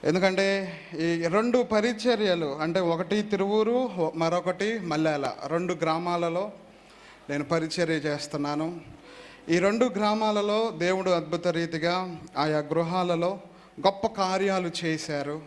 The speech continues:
అందుని బట్టి దేవాతి దేవునికి స్తోత్రాలు. ఎందుకంటే నేను ఈ యొక్క సంవత్సరపు మొదటి నెల నుంచే ఉపవాస ప్రార్థనలు అనేవి పెట్టడం జరిగింది మా మల్యాల ప్రాంతంలో,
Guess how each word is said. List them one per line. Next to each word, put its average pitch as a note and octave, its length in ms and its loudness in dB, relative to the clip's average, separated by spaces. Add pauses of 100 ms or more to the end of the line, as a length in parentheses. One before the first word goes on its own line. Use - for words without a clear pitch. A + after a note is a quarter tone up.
అందుని D3+ 200 0
బట్టి D#3 240 0
దేవాతి D3+ 420 -2
దేవునికి D3 360 0
స్తోత్రాలు. D3+ 680 -2 (880)
ఎందుకంటే G3+ 680 0
నేను E3+ 680 0 (640)
ఈ F#3 80 6
యొక్క G3 180 0
సంవత్సరపు G#3+ 1000 0 (120)
మొదటి G3 800 0 (760)
నెల F3+ 540 2
నుంచే G3 540 -2
ఉపవాస F#3+ 500 0
ప్రార్థనలు E3 880 -2
అనేవి D#3 360 -2
పెట్టడం D#3+ 460 -2
జరిగింది D3 440 0
మా C#3 220 -2
మల్యాల C#3+ 400 0
ప్రాంతంలో, C3+ 720 -4